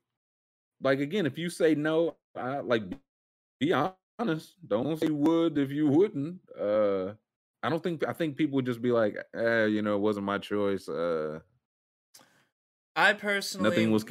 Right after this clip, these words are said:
Speaker 2: wouldn't
Speaker 1: convicted, technic-, I don't
Speaker 2: I wouldn't watch a single snap.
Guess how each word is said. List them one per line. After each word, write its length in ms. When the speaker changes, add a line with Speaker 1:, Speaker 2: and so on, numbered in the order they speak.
Speaker 2:
wouldn't 280
Speaker 1:
convicted, 260
technic-, 480
I 80
don't 300
Speaker 2:
I 100
wouldn't 300
watch 320
a 60
single 400
snap. 580